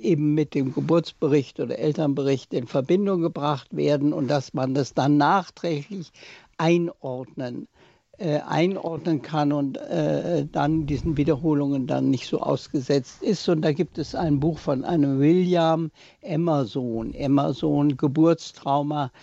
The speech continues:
das eben die Folgen geburtshilflicher Eingriffe, die ja heute eine Riesenrolle spielen,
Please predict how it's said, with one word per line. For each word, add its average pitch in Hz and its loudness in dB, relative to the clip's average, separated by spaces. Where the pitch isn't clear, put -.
das 143 -4
eben 139 -2
die 135 -2
Folgen 170 2
geburtshilflicher 151 -2
Eingriffe, 160 2
die 135 -4
ja 135 -2
heute 160 -4
eine 160 -2
Riesenrolle 143 2
spielen, 135 -4